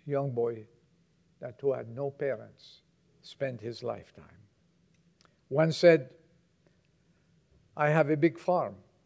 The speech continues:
Everybody needs to live outdoors." Second man told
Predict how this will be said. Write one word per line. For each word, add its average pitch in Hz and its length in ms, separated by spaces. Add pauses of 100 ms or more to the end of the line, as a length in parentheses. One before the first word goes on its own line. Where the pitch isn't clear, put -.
(260)
Everybody 147 540
needs 156 440 (420)
to 151 80
live 147 200
outdoors." 131 800 (4000)
Second 156 400
man 151 220
told 156 400